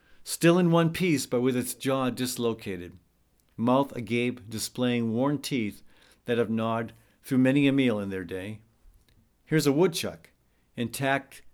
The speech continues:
save for the pool of blood encircling its head like a halo, as if marking it for sainthood.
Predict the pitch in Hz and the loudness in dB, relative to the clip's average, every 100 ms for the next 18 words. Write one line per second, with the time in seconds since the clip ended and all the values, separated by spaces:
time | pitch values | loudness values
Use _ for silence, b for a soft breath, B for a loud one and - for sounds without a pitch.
0 | _ _ - - 160 170 165 131 - 147 | _ _ -8 2 4 4 0 -6 -6 -2
1 | 151 135 104 113 120 120 110 - 139 127 | 0 0 0 0 2 0 -2 -2 -4 -2
2 | 120 107 - 135 123 101 107 b b b | -4 -4 -8 -6 -4 -4 -6 b b b
3 | 123 117 107 139 135 95 90 87 b b | -10 -8 -6 -2 0 -2 -4 -10 b b
4 | b b 117 107 123 117 - 117 123 120 | b b -4 -2 -2 -4 -4 -4 -4 -4
5 | 113 107 - 98 - 117 - 87 85 | -6 -6 -10 -8 -4 -4 -4 -12 -12